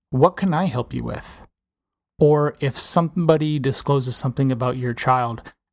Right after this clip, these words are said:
ask them, "Oh, wow, that sounds amazing. Tell me about your child." Give them that opportunity. Give them that power to respond. Number six, think of what a kind response would be.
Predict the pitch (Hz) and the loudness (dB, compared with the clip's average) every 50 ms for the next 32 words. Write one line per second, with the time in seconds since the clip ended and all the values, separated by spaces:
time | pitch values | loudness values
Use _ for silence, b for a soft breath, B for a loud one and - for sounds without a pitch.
0 | _ - - 139 147 139 - - - - 156 143 143 143 143 - _ _ _ _ | _ 0 2 2 2 2 0 -2 0 2 2 2 2 2 -2 -4 _ _ _ _
1 | _ _ _ - - 147 135 131 - - - _ _ - 143 170 151 120 113 - | _ _ _ 2 2 2 2 -2 -8 -16 -20 _ _ -2 0 0 0 0 -2 -2
2 | 147 160 - - 165 165 147 156 143 135 160 190 160 131 120 113 - - 156 214 | -2 0 0 0 2 0 2 2 0 0 0 0 -2 -2 -4 -4 -2 0 2 2
3 | 226 214 175 180 185 175 160 135 - - 127 143 196 180 123 120 - - - - | 2 2 2 0 0 0 -2 -4 -4 -4 -4 -4 -4 -6 -6 -10 -12 -16 -18 -20
4 | - - - _ _ _ _ _ _ _ _ _ _ _ _ _ _ _ _ _ | -20 -20 -20 _ _ _ _ _ _ _ _ _ _ _ _ _ _ _ _ _
5 | _ _ _ _ _ - 160 139 123 - 160 175 165 156 147 165 156 151 147 143 | _ _ _ _ _ -6 -4 -4 0 2 2 2 2 2 0 0 2 2 0 0
6 | 117 135 131 131 131 123 - _ - 143 135 - - 139 - - - 143 131 127 | 0 0 0 0 0 -2 -6 _ -2 -2 -2 0 -2 -4 -4 -2 0 0 0 0
7 | 113 120 110 110 131 147 143 143 160 156 151 151 151 147 139 131 127 127 123 120 | -2 -6 -6 -4 -2 -2 -2 0 0 0 0 0 -2 -2 -2 0 0 0 0 -2
8 | - - - _ _ _ _ _ _ _ - - - 147 151 151 147 131 131 110 | -4 -12 -18 _ _ _ _ _ _ _ -4 0 2 2 2 2 0 -2 -4 -6
9 | 113 113 - - - 123 113 113 113 - - - - - _ _ _ _ - 135 | -6 -4 -4 -2 -2 -2 -4 -4 -6 -10 -12 -16 -20 -20 _ _ _ _ 0 0
10 | 127 120 - - - 160 202 - - - - - - - - _ _ _ _ _ | 0 0 -2 0 0 0 0 0 -2 -6 -6 -6 -8 -12 -18 _ _ _ _ _
11 | _ _ - - - - - 190 202 233 240 226 185 151 175 170 160 - - - | _ _ -8 -8 -6 -2 2 2 2 2 2 -2 0 2 2 2 2 0 -4 -6
12 | - - - 147 156 160 160 147 156 139 - - - - 135 131 127 131 - - | -4 -2 0 0 2 2 0 0 0 -2 -2 -2 0 0 0 2 0 -2 -4 -4
13 | - 131 117 110 - - - - - | -4 -6 -6 -6 -8 -10 -10 -10 -12